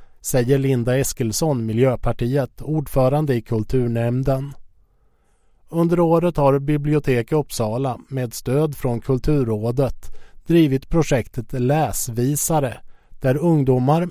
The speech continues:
har anställts för att utveckla nya läsfrämjande metoder för andra ungdomar. Projektet har fått nationell uppmärksamhet.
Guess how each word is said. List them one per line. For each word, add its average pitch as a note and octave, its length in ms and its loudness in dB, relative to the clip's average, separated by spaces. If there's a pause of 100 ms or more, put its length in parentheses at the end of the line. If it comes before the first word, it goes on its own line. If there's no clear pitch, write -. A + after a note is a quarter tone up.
har D3 160 2
anställts C3 640 -2
för C3+ 100 0
att C3 160 2
utveckla C3 540 -2
nya C3 480 0
läsfrämjande A#2+ 920 0
metoder C3+ 760 0 (120)
för - 320 -2
andra D#3+ 400 0
ungdomar. A#2 720 0 (720)
Projektet C3+ 600 0
har C#3 180 4
fått - 240 -2
nationell C#3 720 0
uppmärksamhet. B2+ 1200 -4